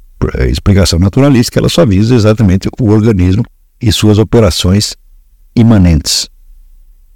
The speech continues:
onde a percepção de realidade e sua distinção da irrealidade, tá certo?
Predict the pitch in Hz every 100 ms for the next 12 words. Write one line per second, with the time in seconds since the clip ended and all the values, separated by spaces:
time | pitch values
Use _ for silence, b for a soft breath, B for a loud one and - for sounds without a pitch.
0 | _ - - - - - - 104 98 -
1 | 160 147 127 - 147 123 107 139 143 107
2 | 95 87 87 82 - 117 113 - 110 -
3 | 92 92 95 135 123 110 98 80 90 95
4 | - - - _ _ _ _ _ _ _
5 | _ _ _ _ _ _ _ - - -
6 | 82 -